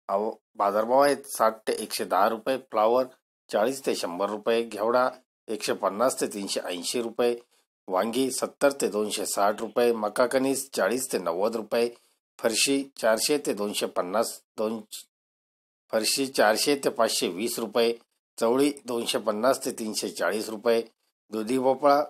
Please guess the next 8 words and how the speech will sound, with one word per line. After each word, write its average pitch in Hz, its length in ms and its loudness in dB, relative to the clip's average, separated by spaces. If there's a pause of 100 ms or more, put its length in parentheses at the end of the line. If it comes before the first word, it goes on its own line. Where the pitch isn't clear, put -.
साठ 123 320 4
ते - 240 -2
एकशे 107 300 -4
नव्वद 90 400 -2
रुपये, 110 360 -2 (420)
वटाणा 127 400 4
चारशे 131 420 2
एकवीस 139 380 -4